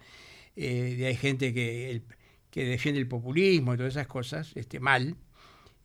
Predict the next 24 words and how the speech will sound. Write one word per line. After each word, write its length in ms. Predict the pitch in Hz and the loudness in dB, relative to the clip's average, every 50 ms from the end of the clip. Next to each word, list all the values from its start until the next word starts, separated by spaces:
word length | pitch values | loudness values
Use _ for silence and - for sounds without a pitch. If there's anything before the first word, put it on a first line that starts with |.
| _ _ - | _ _ -10
sino 580 | - - - 156 160 170 175 180 190 202 190 - - _ _ _ _ _ _ _ _ _ _ - | -4 0 2 2 4 4 4 4 4 2 0 -6 -16 _ _ _ _ _ _ _ _ _ _ -6
me 240 | 139 135 131 123 | -4 -4 -4 -4
cuenta 440 | 123 180 190 196 190 196 - 196 165 | -2 0 0 0 0 0 -2 -4 -2
que 120 | - 156 135 | -2 -4 -4
después 360 | 127 123 123 - 180 185 185 | -4 -4 -2 2 4 4 6
del 100 | 185 180 | 6 4
partido, 600 | 160 160 151 123 165 165 170 170 180 196 214 208 - _ - - - _ _ - _ _ _ - | 4 2 0 0 0 0 2 2 2 0 -2 -4 -10 _ -20 -20 -20 _ _ -20 _ _ _ -20
eh, 120 | 202 - - _ - | -20 -20 -20 _ -6
empieza 420 | 143 131 120 127 143 147 131 190 | -4 -4 -2 -2 -2 -2 0 0
a 60 | 190 | 0
llover 520 | 151 139 131 135 156 170 160 131 117 104 - - - | 0 0 0 2 4 4 4 4 2 -2 -8 -10 -6
en 200 | 127 120 117 117 | -4 -4 -4 -2
Río. 360 | 123 123 120 117 120 117 113 - - _ _ _ _ _ _ _ - - - - _ _ _ _ _ - | -2 -4 -4 -4 -6 -8 -12 -16 -20 _ _ _ _ _ _ _ -20 -20 -20 -20 _ _ _ _ _ -12
Y 340 | - 135 127 131 131 139 143 | -8 -6 -4 -2 0 2 2
él, 420 | 156 165 180 185 196 226 233 - - _ | 4 4 4 4 4 2 0 -4 -10 _
eh, 320 | - 202 175 147 135 127 113 - - - - | -10 -8 -6 -6 -8 -10 -12 -16 -20 -20 -20
se, 340 | - - - - 139 131 123 123 120 123 123 123 - - 185 170 135 | -18 -14 -8 -6 -4 -4 -4 -4 -6 -6 -10 -12 -16 -18 -18 -18 -16
se 220 | - - 127 123 | -14 -12 -8 -2
va 180 | 135 160 170 165 | -2 0 0 -2
con 400 | - 151 139 123 120 120 120 123 - - | -4 -8 -8 -8 -8 -8 -10 -12 -14 -16
sus 160 | 143 135 120 127 - - | -14 -14 -14 -14 -16 -18
compañeros 540 | - - 131 123 131 139 147 160 175 170 151 | -16 -16 -12 -8 -6 -4 -2 -2 -2 -2 -2
al 80 | 151 | -2
hotel 360 | 156 151 160 180 185 214 - | -4 -4 -4 -2 -4 -4 -4